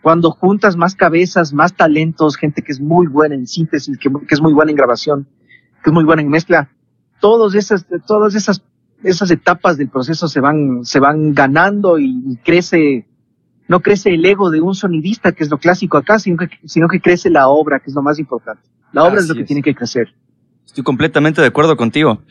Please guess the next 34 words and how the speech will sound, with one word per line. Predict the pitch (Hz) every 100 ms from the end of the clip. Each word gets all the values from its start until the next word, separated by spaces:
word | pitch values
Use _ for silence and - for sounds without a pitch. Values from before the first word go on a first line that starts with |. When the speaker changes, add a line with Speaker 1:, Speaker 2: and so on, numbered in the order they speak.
| - - -
Speaker 2:
Ahora, | 127 170 160 -
Speaker 1:
Sí. | 151
Speaker 2:
algo | 190 180
con | 165
lo | 143
que, | 139 131 113 -
lo | - 120 123 123
que | - 120
yo | 120 156
me | 175
he | 165
encontrado | 151 143 123 143 143 139 127
es | 120 131 120 - - - _ _ _ _ _ -
el | 113
problema | 123 120 156 160
de |
los | 123
presupuestos | - 107 104 - 147 151 104
de | 107
los | 98
artistas, | 95 - 147 - 80 - _ - - -
porque | - 135
no | 139
Speaker 1:
Correcto. | 135
Speaker 2:
todos | 175 143
tienen | - 135 135 120
el | 110
chance | 123 120 117
de, | 107 98 95
de | 101
contratar | 92 104 98 - 110
a | 107
varios, | 104 113 113 110 101 90 98
eh, | 92 87